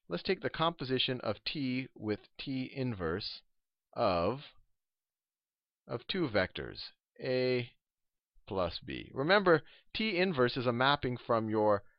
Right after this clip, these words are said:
from your codomain to your domain, although they're both going to be R N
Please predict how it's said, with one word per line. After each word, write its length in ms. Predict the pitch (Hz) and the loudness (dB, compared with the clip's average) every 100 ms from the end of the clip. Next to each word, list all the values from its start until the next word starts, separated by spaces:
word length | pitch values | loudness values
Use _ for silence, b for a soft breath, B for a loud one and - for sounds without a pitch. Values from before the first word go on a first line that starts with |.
| _ - | _ -4
from 160 | 123 | 0
your 80 | 113 | 0
codomain 600 | - 180 180 175 131 120 120 | -2 0 2 2 2 0 0
to 60 | |
your 100 | 113 | 2
domain, 340 | 104 104 101 78 | 2 2 0 0
although 220 | 92 101 | -2 0
they're 120 | 101 | -2
both 260 | 98 135 - | 0 0 0
going 160 | 113 | -4
to 60 | 101 | -2
be 180 | 92 95 | -4 -2
R 320 | - 90 85 | 2 2 2
N 240 | 92 65 | 0 -4